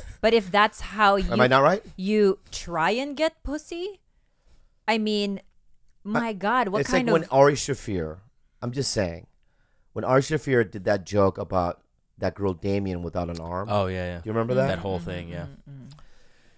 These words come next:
Speaker 2: And they, people try to lynch Ari. You know what I mean? A-, Damien did a video on YouTube saying,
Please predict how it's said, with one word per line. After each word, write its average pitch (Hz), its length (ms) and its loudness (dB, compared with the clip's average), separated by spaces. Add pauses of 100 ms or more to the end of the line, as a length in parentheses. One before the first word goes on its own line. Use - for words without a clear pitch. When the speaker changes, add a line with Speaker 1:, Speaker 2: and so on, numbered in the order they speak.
(120)
Speaker 2:
And 123 180 4
they, 120 540 8
people 131 220 -6
try 123 140 2
to 110 60 0
lynch 104 360 -2
Ari. 92 380 -2 (200)
You 104 80 -8
know - 20 -2
what - 60 -2
I - 0 -
mean? 101 300 -4
A-, 113 160 -8
Damien 107 480 -2 (140)
did 101 180 -2
a 92 180 2 (480)
video 95 460 2
on 90 140 0
YouTube 90 340 -6
saying, 85 520 -6